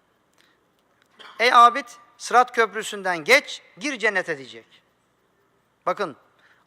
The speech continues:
a-, abid geçecek. Abid ne? Geceleri ibadet, gündüzleri oruçla geçiren kimse abiddir. Ne zaman? Alime diyecek ki, "Sen dur."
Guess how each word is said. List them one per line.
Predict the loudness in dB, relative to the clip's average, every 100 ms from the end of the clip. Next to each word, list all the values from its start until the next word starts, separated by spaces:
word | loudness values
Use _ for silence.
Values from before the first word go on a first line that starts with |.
| _ _ _ _ _ 0
a-, | 0 2 2 4
abid | 4 2
geçecek. | -4 -4 -4 -8 0
Abid | 2 2 -2
ne? | -4 -4 -6 _ -6
Geceleri | -4 -2 -2 0 0 -2 -6 -8
ibadet, | 2 4 4 2 -2
gündüzleri | -10 -6 -2 -2
oruçla | -4 -6 -10
geçiren | -12 -12 -10 -10
kimse | -12 -12 -4
abiddir. | -4 -4 -8 -14 -14 -16 _ _ _ _ _ _ _ _
Ne | -4 0
zaman? | 2 2 0 -6 _ _ _ _ _ _ _ -2
Alime | 4 4 2 -6
diyecek | -6 -8 -8
ki, | -6
"Sen | -6 -4
dur." | -4